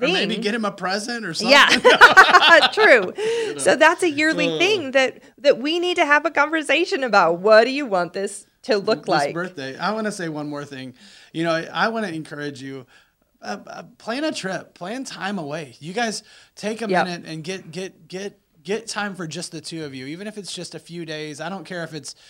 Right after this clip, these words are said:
Speaker 1: I mean, I don't really love camping, but, like, there,
Speaker 2: <laughs>
Speaker 1: there, there are, um, affordable ways to go do things together that aren't gonna cost an arm and a leg, and you can take a breath, and the two of you reconnect, right? I can't tell you how many times I talk to couples and they say,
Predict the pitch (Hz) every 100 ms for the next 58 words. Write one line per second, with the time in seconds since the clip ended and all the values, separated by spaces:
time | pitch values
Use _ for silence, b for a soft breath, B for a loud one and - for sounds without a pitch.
0 | B B 156 156 151 147 143 139 127 127
1 | 143 131 147 143 160 196 190 - B B
2 | 175 240 294 339 339 - 247 190 220 214
3 | 180 185 151 - - 151 147 160 - 226
4 | 226 185 160 143 123 120 - _ _ _
5 | - 175 180 190 143 170 220 151 143 -
6 | 135 131 139 143 143 160 165 - b b
7 | - 175 156 170 170 - 156 156 160 151
8 | 127 143 139 139 139 143 151 147 139 127
9 | 135 139 131 135 131 147 151 - 254 247
10 | 170 147 143 147 160 - 135 123 - _
11 | _ _ _ 143 151 143 156 196 160 180
12 | 160 135 165 165 170 151 156 147 143 -
13 | 151 147 139 143 143 135 139 139 143 135